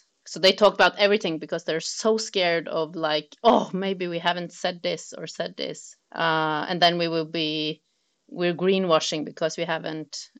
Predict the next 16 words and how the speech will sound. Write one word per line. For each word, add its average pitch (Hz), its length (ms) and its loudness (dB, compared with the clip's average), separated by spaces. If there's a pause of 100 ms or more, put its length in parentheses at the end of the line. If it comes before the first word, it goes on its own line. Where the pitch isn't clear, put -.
uh, 185 240 -14
talked 180 360 2
about - 280 -6
it." - 300 -12 (520)
Um, 160 680 -4 (100)
of - 200 -8
course, 196 360 0
that 165 180 2
should 156 340 -4 (220)
be 175 260 -4
on 165 160 -2
your 147 420 0 (280)
webpage 180 880 0 (340)
available 160 720 -2
for 139 160 -10
people. - 540 -14